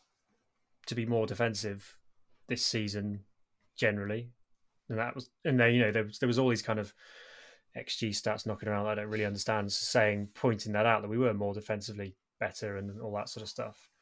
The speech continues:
Um, but then you throw in the fact we've kind of gone in a different direction with the wingers we, we sign. Will that mean when they're fit again, we go back to a different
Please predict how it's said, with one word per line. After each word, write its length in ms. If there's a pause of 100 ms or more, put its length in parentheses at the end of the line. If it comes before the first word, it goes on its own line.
(420)
Um, 400 (720)
but 80
then 160
you 80
throw 240
in 320 (480)
the 60
fact 280
we've 180 (140)
kind 160
of 120 (280)
gone 140
in 60
a 40
different 260
direction 380
with 100
the 80
wingers 320
we, 280 (760)
we 120
sign. 540
Will 140
that 160
mean 360 (500)
when 140
they're 120
fit 240
again, 220
we 80
go 140
back 220
to 100
a 20
different 340